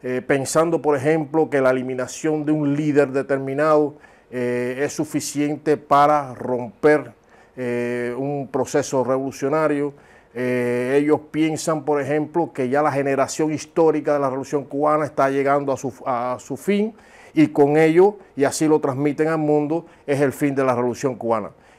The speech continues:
Ignoran la capacidad de los pueblos y particularmente ignoran la fortaleza,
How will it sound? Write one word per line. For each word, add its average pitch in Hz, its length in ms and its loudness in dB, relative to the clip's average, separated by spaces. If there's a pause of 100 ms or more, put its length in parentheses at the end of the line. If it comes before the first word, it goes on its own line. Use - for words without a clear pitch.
Ignoran 170 600 4
la 156 100 4
capacidad 135 480 0
de 135 60 0
los 127 100 -2
pueblos 139 300 4
y - 20 -2
particularmente 180 840 0
ignoran 175 560 2
la 156 100 0
fortaleza, 143 840 -2